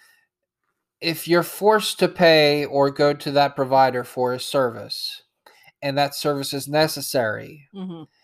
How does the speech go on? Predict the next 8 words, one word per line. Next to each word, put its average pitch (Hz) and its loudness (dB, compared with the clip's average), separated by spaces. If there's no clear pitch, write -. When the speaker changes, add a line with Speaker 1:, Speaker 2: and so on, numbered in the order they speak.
Speaker 1:
and 135 -4
you 139 4
are 127 4
forced 160 0
to 147 -2
utilize 139 4
that 120 -4
service 117 -8